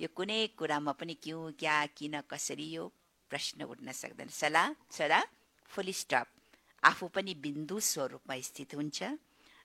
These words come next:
र अरूलाई पनि ड्रामाको बिन्दुको ज्ञान दिएर उसको जीवनमा पनि विघ्न, होइन? जति पनि विघ्न आन्छ, त्यो विघ्नलाई विनाश गर्ने समर्थ बनाउँछन् उसले, होइन? अरूलाई पनि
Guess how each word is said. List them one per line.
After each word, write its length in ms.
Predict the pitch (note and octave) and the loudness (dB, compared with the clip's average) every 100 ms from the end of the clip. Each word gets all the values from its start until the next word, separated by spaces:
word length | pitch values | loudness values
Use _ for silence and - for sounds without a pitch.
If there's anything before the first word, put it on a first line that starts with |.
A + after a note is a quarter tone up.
| - | -6
र 20 | |
अरूलाई 480 | D#3+ - D#3 E3 E3 | -4 2 2 4 2
पनि 460 | C#3+ C#3 D3 F3 A#3+ _ _ _ | 2 -2 -4 -6 -8 _ _ _
ड्रामाको 840 | E3 C#3 C3 B2+ C3 - D3+ G#3 D4+ _ _ _ _ - | -8 -4 -4 -4 -8 -6 -6 -6 -8 _ _ _ _ -16
बिन्दुको 640 | D#3 A3 A#3+ A#3 A#3 F#3 D#3 D#3 | -2 2 2 2 0 0 0 0
ज्ञान 300 | D3+ C3+ C3 | 0 0 -4
दिएर 400 | C3 B2 D#3+ E3+ - | -4 -4 -6 -8 -4
उसको 280 | - - D3+ | -2 -2 -4
जीवनमा 520 | - C3+ B2+ B2+ B2 | -6 -6 -6 -6 -6
पनि 340 | - D3 B3 - _ _ _ - | -6 -6 -8 -10 _ _ _ -4
विघ्न, 500 | D3 D#3+ G3 E3+ - - _ - | 0 6 6 6 -4 -14 _ -4
होइन? 220 | F3 D#4 - _ _ - | -2 -2 -8 _ _ -8
जति 240 | - D3+ F#3 | -4 -2 0
पनि 220 | G#3 G3+ | 0 0
विघ्न 340 | D#3 D3+ C3+ | -2 -2 -2
आन्छ, 260 | B2 B2+ D#3 | -2 -4 -8
त्यो 200 | - D3 | -6 -6
विघ्नलाई 440 | C#3 C#3 C3+ C3+ | -4 -4 -2 -4
विनाश 720 | B2+ C3+ C3+ D#3 D#3+ - - - - _ - | -4 -6 -4 -2 0 -2 -4 -14 -20 _ -2
गर्ने 500 | D3 C#3 D3+ G3 D#4 - _ _ _ _ _ - - | 0 0 0 0 0 -6 _ _ _ _ _ -16 -4
समर्थ 560 | - - F3+ F3+ - | 0 6 8 8 4
बनाउँछन् 640 | C3 B2 A2+ A2+ - - - | -6 -6 -6 -10 -10 -12 -14
उसले, 140 | - - - _ - | -18 -18 -20 _ -8
होइन? 200 | - E4 | -4 -2
अरूलाई 340 | - C#3 C#3 C3+ | 0 0 0 -4
पनि 260 | F3+ C4 | -2 -4